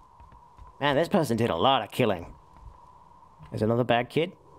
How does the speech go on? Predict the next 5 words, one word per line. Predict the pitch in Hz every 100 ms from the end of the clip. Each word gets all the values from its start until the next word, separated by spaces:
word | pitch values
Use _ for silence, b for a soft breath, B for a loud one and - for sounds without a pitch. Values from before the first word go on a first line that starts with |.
| -
Third | 98 98
November. | 117 139 175 - - - - - - - - - - - - - - -
Come | - 101
and | 131
play. | 123 107 135